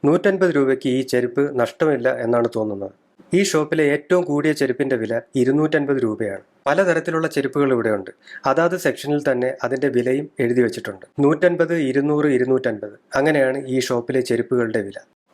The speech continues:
ഈ കാണുന്ന ബാഗുകളുടെ വില കേട്ടാൽ നിങ്ങൾ ഞെട്ടും.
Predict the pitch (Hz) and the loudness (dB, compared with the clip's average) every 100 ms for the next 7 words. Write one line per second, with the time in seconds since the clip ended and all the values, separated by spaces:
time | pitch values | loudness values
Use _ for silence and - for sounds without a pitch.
0 | _ 165 202 170 147 156 143 131 139 151 | _ 0 2 2 2 0 2 4 4 2
1 | 151 131 127 139 143 143 131 123 120 107 | 0 0 2 2 2 0 0 0 -2 -2
2 | 98 107 | -6 -12